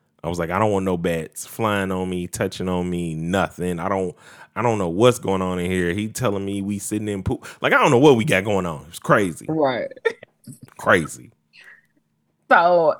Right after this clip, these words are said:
Speaker 2: I mean, that's just one example of mama saying, "Hey, guys, let's go check this out." She, her and grandma, actually, my grandmother, mother, myself, Bible Study Brother, every year, every summer,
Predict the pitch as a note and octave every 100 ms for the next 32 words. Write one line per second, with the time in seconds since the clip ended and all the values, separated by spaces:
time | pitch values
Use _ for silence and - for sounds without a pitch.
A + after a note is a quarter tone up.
0 | - G3+ B3+ C4+ F#4 G4+ D#4 G#3 E3+ E3+
1 | D#3+ D3+ D3 C#3 C3+ C3 C3+ C3+ C3+ C#3+
2 | C#3 C#3 C3+ C3+ B2 F#2+ - - - -
3 | _ - D3 C#3 C#3+ A#3 G#3+ C#3 C#3 F3
4 | G#3 - C#3 C3+ - D3+ - C#3+ C#3+ C3+
5 | B2 A#2 - - E3+ E3+ D#3+ D#3 D3+ D3
6 | C#3+ F2 - - - C4+ F#4+ A#3 G3+ F3+
7 | D#3 C3+ G3+ - F#3 D3+ - _ _ _
8 | _ _ _ _ _ _ _ D#3 D3 D3+
9 | D#3+ E3 E3 E3 E3 D#3+ D#3+ D3 D3 D3
10 | C#3+ C#3+ C#3 C#3 C#3 C3 C3 - C#3 C3+
11 | C3+ B2 B2+ - C3 B2+ C3+ B2+ B2 A2
12 | A2 - C#3 C#3 C3+ C#3 C3+ B2 B2 B2+
13 | C#3+ - C#3+ C3+ A#2+ A#2+